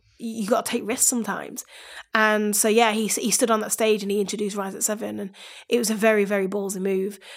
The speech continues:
Um, but what that meant was we got four thousand people follow us overnight on Twitter 'cause people was in the audience. Th-, this conference, bear in mind, was a few thousand people big, and people was like, "Oh my God, really ballsy move." And what it showed is we were ready to disrupt, and that's what the market needed at the time.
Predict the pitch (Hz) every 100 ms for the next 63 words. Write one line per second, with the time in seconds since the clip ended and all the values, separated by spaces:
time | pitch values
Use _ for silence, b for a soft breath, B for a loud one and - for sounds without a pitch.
0 | B 214 202 196 220 240 214 202 208 226
1 | 202 196 202 202 220 190 208 - 254 226
2 | 208 214 214 196 196 185 180 226 208 196
3 | 185 202 196 196 196 202 196 202 208 190
4 | 185 190 - - - - - 202 - 226
5 | 214 208 185 190 196 - 233 247 339 -
6 | 311 254 233 214 202 190 196 196 196 208
7 | 262 214 202 190 185 202 190 220 180 147
8 | - B B B 226 226 240 226 190 185
9 | 226 214 202 196 220 233 208 208 202 196
10 | 190 190 190 B B B 220 233 202 208
11 | 277 277 208 190 220 - 254 240 214 208
12 | 240 190 - 180 - - 208 226 226 269
13 | 226 - 208 208 190 202 196 190 208 190
14 | - 190 196 190